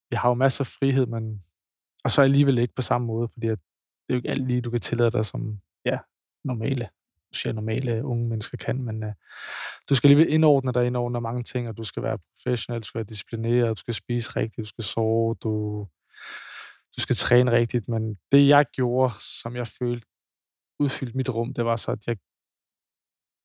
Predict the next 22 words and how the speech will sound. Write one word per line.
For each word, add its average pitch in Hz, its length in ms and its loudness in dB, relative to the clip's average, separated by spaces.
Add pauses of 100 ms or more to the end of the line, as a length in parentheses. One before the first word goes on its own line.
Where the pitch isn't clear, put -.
(420)
en 131 160 0
masse 127 260 2
gange 123 260 4
tog 117 300 0
i 113 40 0
styrkerummet 131 880 2
og 107 500 0 (320)
brændte 117 240 -2
et 107 80 -6
par 127 80 -2
timer 123 360 -2
af 117 160 2
der, 117 180 2
og 110 200 -2
så - 220 -4
kom 113 180 -2
hjem, 120 200 0
og 113 60 -4
så - 100 -10
var 117 100 0
man 110 160 -2
træt. - 580 -2